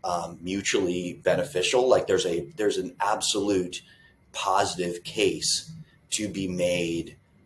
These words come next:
for the things that you're talking about there. And, like, one of them is, for instance, if,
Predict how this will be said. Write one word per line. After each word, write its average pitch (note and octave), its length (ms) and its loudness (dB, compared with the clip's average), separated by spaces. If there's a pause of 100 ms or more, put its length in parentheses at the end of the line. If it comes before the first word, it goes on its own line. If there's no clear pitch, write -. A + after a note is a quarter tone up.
(100)
for G2 420 2
the F#2 100 2
things F2 640 -2 (460)
that E2+ 460 0 (440)
you're F#2 220 0
talking F2+ 480 4
about - 380 -8
there. - 300 -8 (220)
And, G2 160 2
like, G2+ 280 4
one A#2 160 8
of B2+ 100 4
them F#2+ 340 2
is, G2 320 4
for - 160 -2
instance, G2+ 540 0 (480)
if, A#2+ 320 6